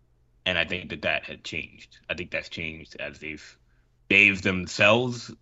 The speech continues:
have mo-, uh, you know, uh, have, have healed, and as they've probably monitored and felt the, the conversation has shifted, um,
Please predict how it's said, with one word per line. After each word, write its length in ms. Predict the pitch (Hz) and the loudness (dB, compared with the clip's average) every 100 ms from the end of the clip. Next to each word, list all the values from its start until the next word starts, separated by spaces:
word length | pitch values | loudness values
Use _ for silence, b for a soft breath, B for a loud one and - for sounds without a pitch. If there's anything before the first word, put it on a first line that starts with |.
| _ | _
have 380 | 107 113 110 107 - - | 2 2 2 -6 -10 0
mo-, 200 | 113 120 92 | 0 0 -6
uh, 60 | 80 | -6
you 200 | 85 95 | -4 -2
know, 300 | 90 85 82 _ _ _ _ _ | -2 -4 -6 _ _ _ _ _
uh, 140 | 101 98 98 | 2 4 4
have, 100 | 98 95 | 2 -2
have 120 | 92 | 4
healed, 400 | 113 120 120 120 _ _ _ | 8 8 6 -2 _ _ _
and 440 | 90 90 85 87 - | -4 -2 -2 -4 -4
as 200 | 87 85 | -2 -2
they've 340 | 87 82 - _ _ _ _ _ _ _ - | -4 -6 -14 _ _ _ _ _ _ _ 0
probably 240 | 92 92 | 2 2
monitored 600 | 92 98 98 98 98 92 | 4 6 6 4 2 0
and 220 | 90 87 | -4 -8
felt 380 | - 98 - - | -2 0 0 -4
the, 380 | 92 85 80 82 _ _ _ _ _ _ _ _ - | -6 -4 -6 -10 _ _ _ _ _ _ _ _ -12
the 60 | - | -2
conversation 720 | 110 98 90 110 107 - 92 | 2 2 2 4 4 4 -4
has 120 | 85 | -4
shifted, 520 | - 90 - 80 76 _ _ _ _ _ _ | -6 -6 -4 -6 -8 _ _ _ _ _ _
um, 540 | 82 80 78 73 73 | -8 -6 -6 -8 -12